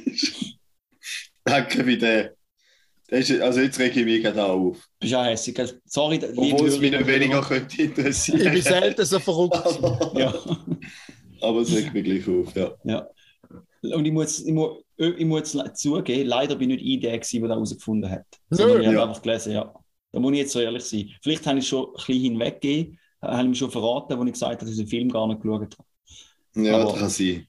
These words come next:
Speaker 2: aber ich bin ein grosser Star Wars-Fan, darum macht mich das umso hässiger.
Speaker 1: Okay.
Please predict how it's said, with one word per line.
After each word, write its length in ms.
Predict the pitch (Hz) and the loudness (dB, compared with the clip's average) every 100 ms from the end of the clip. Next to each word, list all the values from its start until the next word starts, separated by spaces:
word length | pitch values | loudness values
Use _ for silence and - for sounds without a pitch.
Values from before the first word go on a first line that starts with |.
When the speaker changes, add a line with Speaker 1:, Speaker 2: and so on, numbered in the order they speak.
| _ _ | _ _
Speaker 2:
aber 220 | 117 110 | -4 -2
ich 80 | 117 | -2
bin 100 | 120 | -2
ein 80 | 117 | -2
grosser 360 | 107 131 127 - | 0 -2 -2 -4
Star 280 | 107 110 | -2 0
Wars-Fan, 440 | 113 110 - 104 104 | 0 -6 -6 -6 -4
darum 180 | 110 117 | -2 0
macht 220 | 107 - | 0 -2
mich 60 | 101 | -2
das 120 | 101 | 0
umso 240 | 107 104 | -2 -2
hässiger. 460 | 95 95 - - - _ _ _ _ _ _ _ _ _ _ _ _ _ _ _ _ | -4 -4 -6 -10 -16 _ _ _ _ _ _ _ _ _ _ _ _ _ _ _ _
Speaker 1:
Okay. 420 | - 98 - 85 | -12 -8 -4 -4